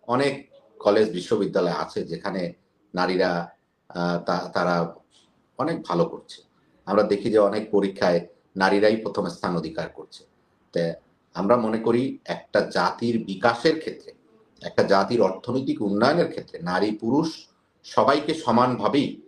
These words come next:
কর্মক্ষম হতে হয়, সবাইকেই কাজ করতে হয়। তো সেই ক্ষেত্রে বাংলাদেশ আজকে নারী জাগরণ হয়েছিল বলেই বাংলাদেশের অর্থনৈতিক ভিত্তি তৈরি হয়েছিল।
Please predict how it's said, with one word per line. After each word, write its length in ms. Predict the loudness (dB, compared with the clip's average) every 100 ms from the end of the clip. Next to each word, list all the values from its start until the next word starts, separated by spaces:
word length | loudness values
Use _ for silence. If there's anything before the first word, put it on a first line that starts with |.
| _ _ _ _
কর্মক্ষম 500 | 2 2 -2 -2 -2
হতে 160 | -4 -10
হয়, 80 |
সবাইকেই 600 | -6 0 0 0 -4 -6 -12 _
কাজ 180 | -6 -6
করতে 360 | -6 -16 -20 -20
হয়। 160 | _ _ _ _ -20 -12 -8
তো 60 |
সেই 220 | -4 0 0
ক্ষেত্রে 580 | 0 2 2 2 -2 -18 _
বাংলাদেশ 720 | 2 4 4 4 2 -4 -18 _ _ _ _ -8
আজকে 320 | -8 -4 0
নারী 300 | 2 4 4
জাগরণ 440 | 4 4 4 0
হয়েছিল 500 | 2 2 2 0 0
বলেই 480 | 2 4 4 2 -6 -18 _ _ -8
বাংলাদেশের 440 | -6 -4 -6 -6
অর্থনৈতিক 560 | -6 -6 -6 -6 -8 -12
ভিত্তি 260 | -12 -12 -12
তৈরি 260 | -10 -12
হয়েছিল। 320 | -14 -20 -20